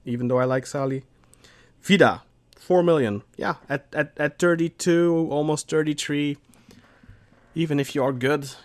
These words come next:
you know, your, your, your value is going to go down. I, I, I don't know. Like, these numbers, it, it, like I said before, it's all about what the crazy person's willing to pay for it.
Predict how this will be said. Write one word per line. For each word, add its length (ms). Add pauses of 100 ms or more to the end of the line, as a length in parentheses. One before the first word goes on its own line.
you 80
know, 140
your, 240 (100)
your, 240 (120)
your 100
value 260
is 80
going 280
to 560 (160)
go 160
down. 400
I, 160
I, 320
I 20
don't 140
know. 320
Like, 160
these 200
numbers, 600 (1400)
it, 180
it, 220
like 140
I 40
said 260
before, 340
it's 200
all 220
about 240
what 200
the 60
crazy 420
person's 460
willing 260
to 100
pay 200
for 220
it. 100